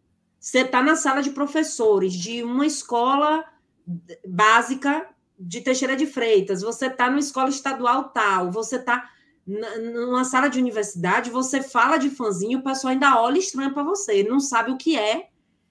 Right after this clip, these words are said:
e acha que você tá brincando, que você é, ah, como a, a conversa dos quadrinhos anos atrás. "Quadrinhos, bagunça,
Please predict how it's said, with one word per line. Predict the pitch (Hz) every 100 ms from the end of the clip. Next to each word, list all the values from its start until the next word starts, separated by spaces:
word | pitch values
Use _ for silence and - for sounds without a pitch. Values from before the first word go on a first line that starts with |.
| -
e | 254
acha | 254 254 294
que | 277
você | 277 277 277
tá | 277
brincando, | 269 311 381 392 240 208 190 180
que | 240
você | 233 254 254 240
é, | 254 269 254
ah, | 277 320 320 302 - _ _ _
como | 277 294 320 349 - -
a, | 269 262 254
a | 254
conversa | 285 262 247 269
dos | 262 -
quadrinhos | 277 262 240 247
anos | 247 254
atrás. | 311 311 190 196 175 - _ _
"Quadrinhos, | - 339 294 320 349 320 285
bagunça, | 226 302 254 320 320 277 - 220 196 175